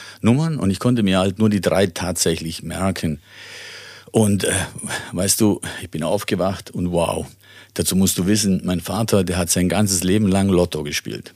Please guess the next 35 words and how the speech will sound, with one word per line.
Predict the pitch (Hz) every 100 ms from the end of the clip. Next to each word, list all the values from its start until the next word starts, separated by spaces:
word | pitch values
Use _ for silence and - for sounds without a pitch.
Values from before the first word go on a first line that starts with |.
| _
Über | - 127 104
vierzig | - 117 110 - - 92 -
Jahre. | 76 80 82 78 _ -
Mit | 95 -
dem | 92 92 -
totalen | - 98 110 117 104
Ziel, | 90 98 107
endlich | - 117 107 85
mal | 87 90
zu | 82 85
gewinnen. | 82 82 82 - - - - - -
Der | 95
hatte | 110 117
die | 95
Theorie, | 90 95 90 104
immer | 110 151 135
nur | 113 104 95 - -
sechs | - 147 - -
Zahlen | - 98 87 87
zu | -
spielen. | - - 104 123 139 - - - -
Und | 90
wenn | 110
er |
sie | 104 104
nur | 101 104
oft | 120 - -
genug | 113 107
spielt, | - - 120 110
werden | 87 101
sie | 98
ja | 95
irgendwann | 101 123 104 98
mal | 107 107
kommen. | - 90 78